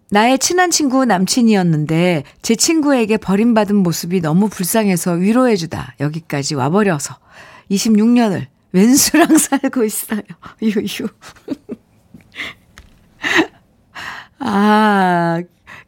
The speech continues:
그러셨어요. 음, 참. 이혜민님께서는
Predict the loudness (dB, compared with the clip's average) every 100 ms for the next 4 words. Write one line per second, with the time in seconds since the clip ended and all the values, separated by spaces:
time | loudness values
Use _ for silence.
0 | -18 -6 -6 -4 -6 -6 -4 -4 -6 -8
1 | -10 -12 -10 -2 0 0 -2 -6 -10 -10
2 | -10 -10 -16 -18 -16 -16 0 2 4 4
3 | 4 4 2 0 -2 0 0 0 -2